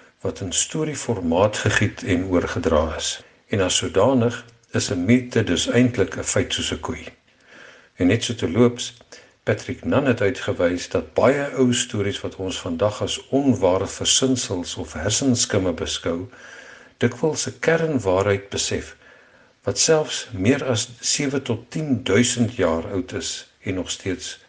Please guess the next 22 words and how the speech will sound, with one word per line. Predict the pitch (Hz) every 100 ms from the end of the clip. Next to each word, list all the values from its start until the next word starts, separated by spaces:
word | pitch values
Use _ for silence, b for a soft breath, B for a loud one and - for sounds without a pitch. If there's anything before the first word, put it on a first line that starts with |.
| _
korrek | - 85 78 76
is. | 73 - - B B B B B B B B B -
Byvoorbeeld, | 85 - 156 117 113 - - - - -
die | -
Klamath | - 143 160 143 - -
Sibbe | - 104 90 95
uit | 87 -
Oregon | - 127 131 110 98 104 117
in | 87
die | 82
V | 80 92 82
S | -
A | 123 113 117 - - _
vertel | - 117 - 147
'n | 165
verhaal | - 104 92 101
van | 101 98
hoe | 90 113
daar | 107 98
'n | 101
godestryd | - - 156 135 - - 131 127 120
was | - - - -